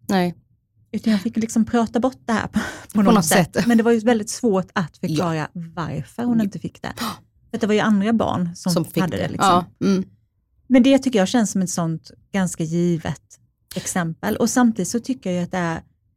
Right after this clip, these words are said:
Speaker 2: jättesnyggt och det är det som blir en sån jobbig kontrast. För att jag vill ju
Speaker 1: Jag vet.
Speaker 2: själv kunna
Speaker 1: Mm.
Speaker 2: ha
Speaker 1: Ja,
Speaker 2: det på ett
Speaker 1: ja.
Speaker 2: sätt. Men jag vill absolut inte kränka någon eller
Speaker 1: Nej.
Speaker 2: att någon ska till upp.
Speaker 1: Nej. Och det jag tänker även när det kommer kanske till sådana saker som flätor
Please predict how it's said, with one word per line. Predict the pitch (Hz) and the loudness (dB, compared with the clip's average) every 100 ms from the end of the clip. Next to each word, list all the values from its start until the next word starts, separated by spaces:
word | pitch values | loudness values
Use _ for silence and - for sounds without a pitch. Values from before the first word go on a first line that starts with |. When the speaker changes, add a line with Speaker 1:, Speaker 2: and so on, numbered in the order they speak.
| _ _ _ _ _ _ _ - | _ _ _ _ _ _ _ -12
Speaker 2:
jättesnyggt | 190 196 208 - 180 170 226 247 254 - | -2 2 2 -2 -6 0 2 2 2 -8
och | - | -2
det | 208 | 0
är | |
det | 196 190 | 2 0
som | 180 202 | 0 0
blir | 190 180 | 0 0
en | 170 | -2
sån | 170 170 165 - | -2 -4 -4 -6
jobbig | 185 185 170 156 151 - _ | -6 -4 -4 -4 -6 -8 _
kontrast. | - 170 - 220 - - | -4 -4 -2 -4 -4 -10
För | - | -6
att | 208 | -2
jag | 208 | 0
vill | 190 226 185 175 | 2 2 2 0
ju | 202 269 247 - | 0 0 -2 0
Speaker 1:
Jag | 214 190 | 4 6
vet. | |
Speaker 2:
själv | 196 175 202 | 6 4 2
kunna | 190 | 2
Speaker 1:
Mm. | 170 | 2
Speaker 2:
ha | 175 | 2
Speaker 1:
Ja, | 175 175 | 2 2
Speaker 2:
det | 175 | 0
på | 185 | -4
ett | |
Speaker 1:
ja. | - | -2
Speaker 2:
sätt. | - 170 - | -2 -4 -2
Men | 202 | 0
jag | 196 | 2
vill | 185 180 | 2 -2
absolut | 180 - - 202 190 190 208 220 - | -6 -8 -6 -2 0 2 0 -2 -6
inte | - 220 190 160 | 0 0 0 -6
kränka | - 175 160 170 | -4 -2 -2 -4
någon | 180 165 160 | -4 -4 -6
eller | - | -4
Speaker 1:
Nej. | - | -4
Speaker 2:
att | 165 | -2
någon | 185 165 | -6 -6
ska | 165 151 | -10 -12
till | - - | -10 -10
upp. | - - _ - | -10 -12 _ 0
Speaker 1:
Nej. | 208 - - - 170 | 0 0 -8 -8 -2
Och | 202 | 2
det | 240 | 4
jag | 247 | 4
tänker | 247 220 190 | 2 4 2
även | 175 | 2
när | 160 | 0
det | 165 | 0
kommer | - 175 254 | 0 0 0
kanske | 247 185 | 0 0
till | |
sådana | - 160 | -2 -4
saker | 151 156 | -4 -6
som | - 139 | -4 -4
flätor | - - - 202 | -2 -4 0 -2